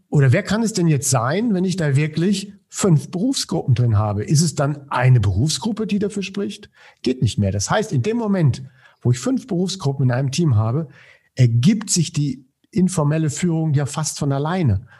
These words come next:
weil die unterschiedlichen Fähigkeiten, die man ins Team bringt, führen sich von selbst, weil es gibt ja nun mal nur zwei, drei je Thema,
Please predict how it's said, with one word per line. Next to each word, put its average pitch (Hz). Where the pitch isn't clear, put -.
weil 135
die -
unterschiedlichen 175
Fähigkeiten, 156
die -
man 135
ins 117
Team 180
bringt, 135
führen 202
sich 143
von 123
selbst, 147
weil 147
es -
gibt 254
ja 185
nun 127
mal 117
nur 113
zwei, 113
drei 113
je 110
Thema, 113